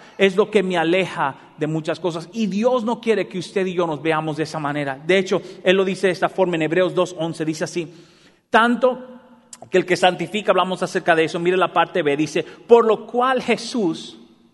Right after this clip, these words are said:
no se avergüenza de llamarlos hermanos". ¿Puede leer eso conmigo en voz alta? Uno, dos y tres, dice,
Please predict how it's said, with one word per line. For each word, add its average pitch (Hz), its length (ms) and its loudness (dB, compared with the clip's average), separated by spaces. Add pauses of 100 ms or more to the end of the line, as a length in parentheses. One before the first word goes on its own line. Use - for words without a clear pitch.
(420)
no 233 440 0
se - 200 -6
avergüenza 156 880 -6
de 151 100 -4
llamarlos 135 720 -8
hermanos". 131 380 -8
¿Puede 269 220 -4
leer 269 160 2
eso 247 180 -6
conmigo 220 320 -2
en 214 80 -2
voz 226 160 0
alta? 208 280 0 (280)
Uno, 254 340 2
dos 220 300 2
y 220 60 -2
tres, 190 260 2
dice, 202 280 2